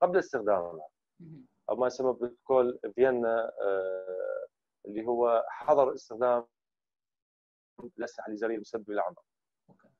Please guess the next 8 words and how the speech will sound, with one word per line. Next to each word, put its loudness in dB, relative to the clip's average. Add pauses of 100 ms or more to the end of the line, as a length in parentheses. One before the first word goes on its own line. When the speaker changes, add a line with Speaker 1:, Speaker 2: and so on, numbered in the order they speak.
(1600)
Speaker 2:
تمام. -4
طيب، -2
آه، 0
في -8
سؤال -2
تاني 0
بيتكلم -4
على، -2